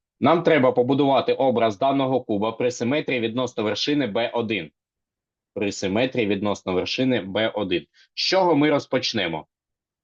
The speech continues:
З чого ми розпочнемо? Дивіться, ну найпростіше, яку симетрію побудувати?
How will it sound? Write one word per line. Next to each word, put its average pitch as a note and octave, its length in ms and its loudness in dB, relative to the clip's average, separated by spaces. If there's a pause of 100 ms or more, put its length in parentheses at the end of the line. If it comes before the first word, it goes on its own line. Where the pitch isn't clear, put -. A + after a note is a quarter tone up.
(880)
З - 120 -20
чого B2 360 0
ми G#2 140 0
розпочнемо? F#2+ 640 -2
Дивіться, A#2 380 0
ну C#3+ 140 2
найпростіше, D3+ 680 -2
яку B2+ 300 -2
симетрію A2 520 -2
побудувати? F#2 640 -2